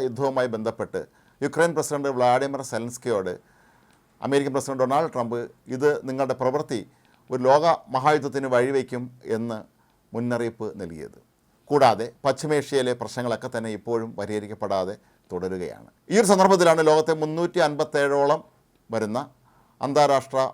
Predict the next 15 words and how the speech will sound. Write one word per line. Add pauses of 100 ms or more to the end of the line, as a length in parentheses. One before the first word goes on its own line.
മേഖലയെക്കുറിച്ചുള്ള (140)
വൈദഗ്ധ്യം
നേടിയ
ആളുകൾ (400)
അവരുടെ
ചില (220)
പ്രവചനങ്ങൾ
അല്ലെങ്കിൽ
അവരുടെ
അഭിപ്രായ
പ്രകടനങ്ങൾ (180)
നടത്തിയിരിക്കുന്നത്. (460)
അവരുടെ
അഭിപ്രായത്തിൽ
അടുത്ത